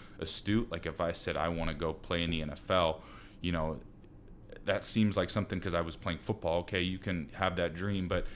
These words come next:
you know, I wasn't even into business, really. I just wanted to make money.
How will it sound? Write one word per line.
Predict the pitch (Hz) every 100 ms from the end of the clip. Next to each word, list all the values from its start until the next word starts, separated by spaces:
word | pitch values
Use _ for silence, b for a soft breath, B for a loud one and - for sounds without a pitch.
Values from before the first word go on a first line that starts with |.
| B -
you |
know, | 92
I | 90
wasn't | 98 98 92
even | 92 92
into | 87
business, | 73 98 101 87 80 -
really. | 76 71
I | 73
just | 78 -
wanted | 82
to | 80
make | 76 73
money. | 87 85 71